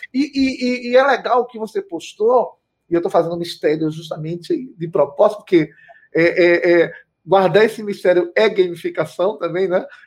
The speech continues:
Da, da, criar esse suspense. Quando eu olhei, eu disse, caramba,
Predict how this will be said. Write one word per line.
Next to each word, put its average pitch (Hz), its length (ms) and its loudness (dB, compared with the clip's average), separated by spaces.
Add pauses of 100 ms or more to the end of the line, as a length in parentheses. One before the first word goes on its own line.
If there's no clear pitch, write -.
(120)
Da, 165 120 2 (140)
da, 165 120 -14
criar 196 380 4
esse - 160 -12
suspense. 185 640 -10 (180)
Quando 311 160 -4
eu 269 80 4
olhei, 285 100 2
eu 247 160 0
disse, - 120 -10
caramba, 254 580 -4